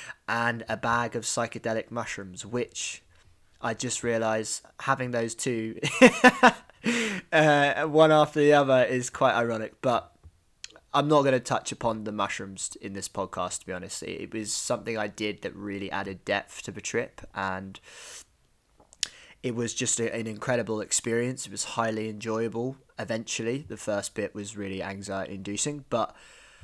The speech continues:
my friend encouraged me to do it, and I'm really glad he did, 'cause it was just an example of me getting out of my comfort zone. And yeah, that's all I really have to say on that.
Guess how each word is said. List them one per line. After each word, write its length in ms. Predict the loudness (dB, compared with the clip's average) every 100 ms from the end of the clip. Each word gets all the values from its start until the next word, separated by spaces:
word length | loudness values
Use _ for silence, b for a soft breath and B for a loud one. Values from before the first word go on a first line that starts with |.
| B B
my 160 | -2 -2
friend 420 | 2 4 6 4
encouraged 540 | -4 0 4 4 2 -4
me 80 |
to 100 | -4
do 160 | 0 0
it, 80 | 0
and 80 | -4
I'm 140 | -4
really 180 | -4 -4
glad 240 | -4 -4
he 80 | -4
did, 340 | -6 -10 -10
'cause 200 | -12 -8
it 180 | -10 -10
was 220 | -10 -10
just 340 | -8 -6 -8 -10 -12 -10
an 100 | -8
example 480 | -6 -4 -4 -6 -10
of 140 | -10
me 240 | -10 -10 -4
getting 320 | -4 -4 -6
out 160 | -8
of 100 | -8
my 100 | -10
comfort 380 | -8 -10 -10 -10
zone. 380 | -6 -6 -8 -14 -10
And 560 | -6 -6 -8 -10 -12 -12 -12 _ _ _
yeah, 300 | -2 0 0 -2
that's 200 | -4 0
all 120 | 2
I 60 | 2
really 180 | 2 0
have 180 | -2 -4
to 80 |
say 180 | -2 0
on 120 | -2 -6
that. 160 | -10